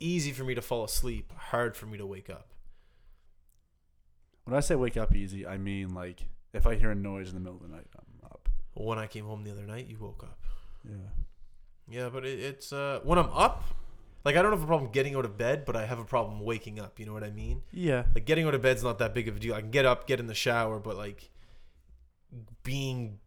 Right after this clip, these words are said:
Speaker 1: a-, awa-, aware and alert, like, on the wor-, on the way to work this morning, I wasn't awake. I was in zombie mode. I'm not awake until lunchtime, maybe, like, eleven, ten thirty.
Speaker 2: We left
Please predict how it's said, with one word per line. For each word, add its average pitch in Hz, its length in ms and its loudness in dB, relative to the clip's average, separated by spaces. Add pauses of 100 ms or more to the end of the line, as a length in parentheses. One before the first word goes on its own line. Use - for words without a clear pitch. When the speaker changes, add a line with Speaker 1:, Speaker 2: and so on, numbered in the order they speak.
(140)
Speaker 1:
a-, - 100 -10
awa-, 110 640 0
aware 117 680 0
and 110 80 -12
alert, 113 500 0 (140)
like, 123 180 -6
on 139 120 0
the 127 80 2
wor-, 123 280 2
on 117 160 -2
the 117 60 -4
way 135 160 2
to 117 80 0
work 120 300 -2
this 120 180 -6
morning, 147 300 -6
I 147 140 0
wasn't 110 240 -4
awake. 101 360 -8
I 117 80 -4
was 110 220 -6
in 104 180 0
zombie 113 340 2
mode. 95 260 -4 (760)
I'm 117 80 -4
not 135 160 4
awake 120 300 0
until 104 480 -8
lunchtime, 107 580 -10 (920)
maybe, 110 240 -6
like, 107 120 -10
eleven, 104 380 -8
ten 104 220 -10
thirty. 101 420 -12 (560)
Speaker 2:
We 131 140 0
left 131 380 4